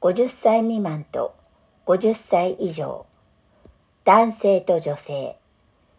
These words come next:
民主党と共和党に分かれています。一つの質問は、「近い将来にアメリカが内戦になりますか？」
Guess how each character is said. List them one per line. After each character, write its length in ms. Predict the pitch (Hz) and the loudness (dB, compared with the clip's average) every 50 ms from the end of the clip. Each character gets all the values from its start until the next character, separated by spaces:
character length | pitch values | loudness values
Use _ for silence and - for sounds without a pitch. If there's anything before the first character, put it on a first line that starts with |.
| _ _ _ _ _ - | _ _ _ _ _ -6
民 280 | 220 208 247 269 269 262 | 0 2 2 2 2 0
主 160 | 262 - - | -4 -8 -16
党 280 | - - 220 220 214 214 | -2 0 2 2 2 2
と 180 | 214 208 196 | 0 0 0
共 280 | 196 - - 233 240 233 | 0 2 6 6 8 8
和 160 | 220 208 220 | 8 6 6
党 260 | 214 - 214 214 202 | 4 2 4 4 4
に 260 | 202 202 196 190 - _ - | 2 0 -4 -6 -8 _ -12
分 160 | - 156 - | -12 -6 0
か 100 | 240 269 | 0 0
れ 100 | 247 - | 0 0
て 120 | - 156 | -6 -10
い 140 | 143 135 127 | -12 -12 -12
ま 180 | - - 143 151 | -14 -14 -14 -16
す。 200 | - - - _ _ _ _ _ _ _ _ _ _ _ _ _ _ _ _ _ - _ _ _ _ _ _ _ _ _ _ _ _ _ _ _ _ _ _ _ _ _ _ _ _ _ _ _ _ _ _ _ _ _ _ _ _ _ _ _ _ _ _ _ | -16 -20 -20 _ _ _ _ _ _ _ _ _ _ _ _ _ _ _ _ _ -20 _ _ _ _ _ _ _ _ _ _ _ _ _ _ _ _ _ _ _ _ _ _ _ _ _ _ _ _ _ _ _ _ _ _ _ _ _ _ _ _ _ _ _
一 260 | - - 359 349 349 | -8 0 0 0 0
つ 120 | - 262 | 0 -4
の 140 | 214 185 175 | -4 -4 -4
質 220 | - - - - | -6 -8 -10 -8
問 260 | 180 170 170 175 165 160 | -4 -4 -4 -4 -4 -4
は、 240 | 151 156 - - - _ _ _ _ _ _ _ _ _ _ _ _ _ _ _ _ _ _ _ _ _ - | -4 -4 -4 -4 -10 _ _ _ _ _ _ _ _ _ _ _ _ _ _ _ _ _ _ _ _ _ -16
「近 300 | - - - 220 233 226 | -14 0 4 6 6 6
い 60 | 208 | 4
将 220 | - - 180 175 165 | 2 -2 -2 -2 -2
来 200 | 151 147 147 139 | -4 -6 -6 -8
に 260 | 135 135 - - - _ _ _ | -10 -12 -12 -14 -16 _ _ _
ア 80 | - 170 | -12 -4
メ 160 | 170 170 175 | -2 -2 0
リ 120 | 202 190 | 0 -2
カ 180 | 190 190 175 175 | -2 -2 -4 -2
が 160 | 170 165 170 | -2 -2 -2
内 240 | 165 156 175 247 240 | 0 0 0 0 0
戦 240 | 233 - 220 220 208 | 0 0 -2 0 0
に 120 | 208 214 | -2 0
な 120 | 196 185 196 | 0 0 0
り 100 | 208 190 | 0 -2
ま 160 | 196 208 208 | -2 -4 -4
す 100 | - - | -6 -12
か？」 260 | - 160 208 302 - | -12 -12 -12 -12 -12